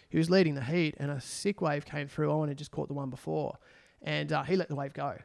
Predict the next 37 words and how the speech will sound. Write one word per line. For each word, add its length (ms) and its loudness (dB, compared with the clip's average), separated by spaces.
Like, 120 -8
you 80 -8
know, 200 -8
it's 100 -14
pretty 200 -10
hard 260 -6
as 120 -12
a 40 -14
surfer. 320 -8
You 100 -10
wanna, 300 -12
if 100 -18
you 60 -10
get 80 -4
a 40 -12
good, 200 -10
but 140 -4
he 100 0
knew 220 -2
there 80 -2
was, 100 -6
like, 120 -10
four 180 -8
minutes 220 -12
to 100 -14
go. 220 -8
If 80 -18
he 100 -4
didn't 160 -6
go 160 -10
this 180 -16
wave, 380 -10
Owen 240 -4
was 160 -6
out 140 -6
of 80 -14
position, 560 -8